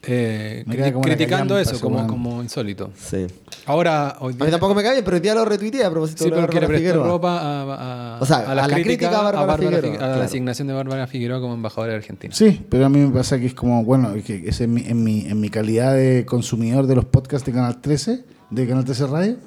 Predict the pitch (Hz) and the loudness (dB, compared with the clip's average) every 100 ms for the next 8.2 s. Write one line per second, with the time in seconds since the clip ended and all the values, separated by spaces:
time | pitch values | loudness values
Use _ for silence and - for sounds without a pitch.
0 | - - - - - - 98 110 104 92 | -20 -20 -20 -14 -8 -4 -2 0 0 0
1 | 98 123 139 165 127 104 - 131 139 156 | 2 4 4 4 0 -6 -4 0 2 0
2 | - - - - _ _ _ _ _ _ | -4 -18 -20 -20 _ _ _ _ _ _
3 | - 123 120 - 143 143 151 135 - 151 | -2 0 0 0 2 2 2 2 0 -2
4 | 139 160 165 - - _ - 123 117 110 | 2 2 2 -6 -20 _ -6 -2 0 0
5 | 107 101 - 185 196 160 180 220 - - | -2 -4 -2 4 4 4 2 -2 -10 -20
6 | - _ - 107 175 147 104 - 143 131 | -20 _ -4 4 6 6 2 -4 -4 0
7 | 147 170 - 165 180 190 185 185 175 165 | 2 2 0 0 2 2 2 2 2 2
8 | 156 147 | 0 -2